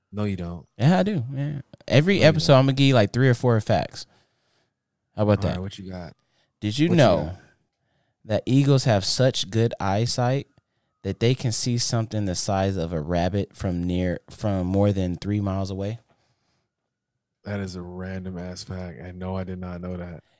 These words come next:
Speaker 2: You know how s-, I don't even, <sighs> bro, three miles away, a rabbit would look like an ant.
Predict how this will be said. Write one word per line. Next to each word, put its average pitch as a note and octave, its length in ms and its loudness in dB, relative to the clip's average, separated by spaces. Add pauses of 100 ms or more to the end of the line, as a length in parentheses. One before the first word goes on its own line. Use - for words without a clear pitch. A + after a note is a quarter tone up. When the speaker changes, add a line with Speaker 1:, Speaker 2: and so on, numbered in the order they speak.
Speaker 2:
You F#3 160 0
know C4+ 120 -2
how G3 180 4
s-, - 360 -2 (260)
I F#3 120 -2
don't C#4 100 0
even, E3 300 -4 (580)
<sighs> - 220 -18 (300)
bro, A2 280 -4
three D#3 300 -4
miles D3+ 340 -2
away, B2+ 420 -2
a G#2 120 -6
rabbit G#2 520 -2 (1080)
would A#2 160 -6
look A#2+ 160 -2
like A2 180 -2
an - 160 -6
ant. G#2 260 -6